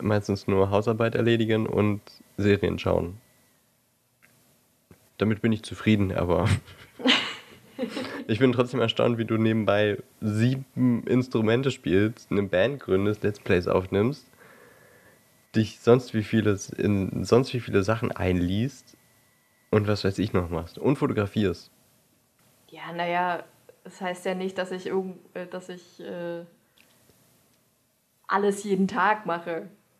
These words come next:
Speaker 2: Ich mache ja so jeden Tag mal was anderes. Manchmal mache ich einen Tag auch einfach nichts, weil ich keinen Bock habe. <laughs>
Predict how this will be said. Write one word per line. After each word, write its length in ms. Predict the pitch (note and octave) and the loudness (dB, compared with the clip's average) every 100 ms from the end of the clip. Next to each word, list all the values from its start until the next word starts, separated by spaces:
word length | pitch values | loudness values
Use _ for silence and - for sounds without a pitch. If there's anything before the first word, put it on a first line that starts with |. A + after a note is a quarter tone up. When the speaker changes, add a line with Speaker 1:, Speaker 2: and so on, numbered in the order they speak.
| _ | _
Speaker 2:
Ich 140 | G3 | -4
mache 220 | G3+ G3 | -2 0
ja 320 | G3 F#3 F3 F3+ | -2 0 -2 -6
so 100 | F#3+ | -10
jeden 400 | F3 G3 A3+ A3 | -4 4 4 2
Tag 340 | G#3+ F#3+ G#3 | 0 0 0
mal 180 | F#3+ F#3 | -2 0
was 140 | F#3 | -2
anderes. 600 | - G#3+ G#3 F3 G3+ - _ | -4 -4 -6 -6 -8 -14 _
Manchmal 280 | F#3+ G3 G#3 | -8 0 2
mache 220 | G3+ G#3 | 2 0
ich 160 | G#3 - | -4 -2
einen 140 | G#3 | -2
Tag 240 | G#3 G3 | 0 -2
auch 100 | G3 | -4
einfach 360 | - G3+ G3 G3 | -2 -2 -2 -2
nichts, 320 | B3 - - | -6 -6 -10
weil 120 | F#3 | -6
ich 120 | F#3+ - | -6 -6
keinen 220 | F#3+ F3 | -6 2
Bock 240 | B3 - | 2 2
habe. 400 | F3 E3+ - A#3+ | -2 -2 -2 -4
<laughs> 40 | - | -6